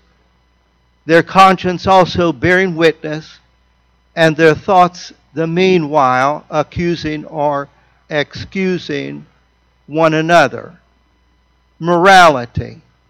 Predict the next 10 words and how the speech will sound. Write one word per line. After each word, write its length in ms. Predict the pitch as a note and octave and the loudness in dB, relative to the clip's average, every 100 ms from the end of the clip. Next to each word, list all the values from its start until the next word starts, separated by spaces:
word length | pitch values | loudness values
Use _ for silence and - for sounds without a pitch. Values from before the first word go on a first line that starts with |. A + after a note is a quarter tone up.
| _ _ _ _ _ _ _ _ _ _ _ - | _ _ _ _ _ _ _ _ _ _ _ -12
The 100 | D3+ | -8
morality 800 | C#3+ D#3 E3 F#3 F3 D#3 - D3+ | -4 0 4 6 6 2 -2 -4
that's 200 | C#3+ - | -6 -8
put 380 | - F3+ - D#3+ | -4 -2 -4 -6
within 680 | D#3 - F3 D#3+ D#3 D3 D3 _ _ _ _ _ _ _ _ | -8 -6 0 2 0 -2 -14 _ _ _ _ _ _ _ _
our 200 | E3+ E3 | 2 4
hearts 300 | C#3 D#3 D3 | 4 0 -2
because 420 | - D3+ - D#3 | -4 -6 -2 -4
we 320 | C3 E3 D#3+ D#3 | -2 -2 0 0
are 380 | D3 C#3+ C#3 | -2 -6 -10